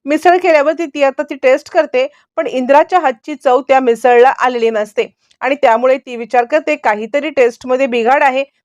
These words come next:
मी मम्मीलाच फोन करते आणि मम्मीलाच विचारते," असं म्हणत मग ती फोन करते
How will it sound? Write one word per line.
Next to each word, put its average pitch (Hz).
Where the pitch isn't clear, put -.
मी 339
मम्मीलाच 302
फोन 247
करते 302
आणि 247
मम्मीलाच 226
विचारते," 214
असं 277
म्हणत 370
मग 254
ती 294
फोन 226
करते 277